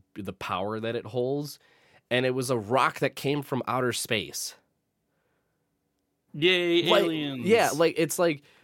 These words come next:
Speaker 1: like, I, okay, cool. And it's like,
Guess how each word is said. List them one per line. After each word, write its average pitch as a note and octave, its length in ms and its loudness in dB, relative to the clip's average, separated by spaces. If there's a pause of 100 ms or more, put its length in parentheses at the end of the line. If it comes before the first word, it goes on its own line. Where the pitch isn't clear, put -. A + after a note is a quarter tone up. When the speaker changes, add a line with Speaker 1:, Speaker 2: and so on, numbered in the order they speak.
(140)
Speaker 1:
like, D#3 280 4 (500)
I, A#2 120 -10 (920)
okay, F3 640 4
cool. A3+ 580 4
And B2+ 160 2
it's B2+ 160 -4
like, A#2+ 280 0